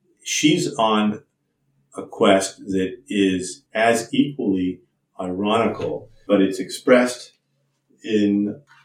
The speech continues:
early on in the novel, and it, it's on page thirty-nine. "Once the cups were set out,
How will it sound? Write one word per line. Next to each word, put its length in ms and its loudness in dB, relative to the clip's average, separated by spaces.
early 300 8
on 220 4
in 80 0
the 140 -2
novel, 600 -4
and 220 2
it, 240 0
it's 260 -4
on 220 0
page 480 -2
thirty-nine. 680 6
"Once 280 8
the 100 -2
cups 460 2
were 120 4
set 300 4
out, 360 2